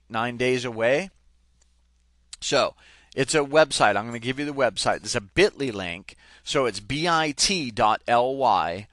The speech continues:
forward slash two zero one eight dash planning dash class. Go to B I T dot L Y forward slash two zero one eight dash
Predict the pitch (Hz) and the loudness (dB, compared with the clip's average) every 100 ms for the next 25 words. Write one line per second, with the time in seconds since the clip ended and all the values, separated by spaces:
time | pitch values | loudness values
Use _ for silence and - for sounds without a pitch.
0 | _ - - 151 165 196 160 - - 104 | _ -20 -8 0 0 0 -4 -6 -2 0
1 | 87 90 90 - - _ _ _ _ - | 2 0 -4 -8 -12 _ _ _ _ -8
2 | - 180 180 135 151 151 139 131 127 156 | -6 -4 -6 0 0 2 -2 0 -2 0
3 | 110 107 107 - _ _ _ _ _ _ | 0 0 -2 -6 _ _ _ _ _ _
4 | _ 117 127 104 98 113 - - - _ | _ 4 8 8 6 0 -4 -10 -14 _
5 | _ _ _ - 151 156 135 113 101 104 | _ _ _ -4 2 2 2 -2 -8 -12
6 | 131 _ _ _ 131 113 107 104 104 - | -20 _ _ _ 4 6 8 6 2 -6
7 | - _ _ _ - 135 101 - - - | -12 _ _ _ 0 4 4 0 -10 -12
8 | - _ _ _ _ _ _ 139 123 98 | -12 _ _ _ _ _ _ -4 -2 -4
9 | - 156 170 156 156 - 220 185 117 104 | -4 0 2 2 0 -2 -2 -4 -6 2
10 | 117 117 117 123 120 135 131 87 76 - | 2 2 4 4 4 0 2 0 -4 -2
11 | 147 165 151 - 117 95 90 98 - - | -2 -2 -4 -4 -2 0 2 0 -6 -12
12 | _ _ _ - - 160 165 135 143 135 | _ _ _ -10 -8 -6 -4 0 0 0
13 | 123 117 156 135 104 107 - _ _ _ | -2 -2 -2 0 -2 -2 -8 _ _ _
14 | 107 - 120 98 98 101 139 - - | -20 2 6 8 6 2 -2 -4 -10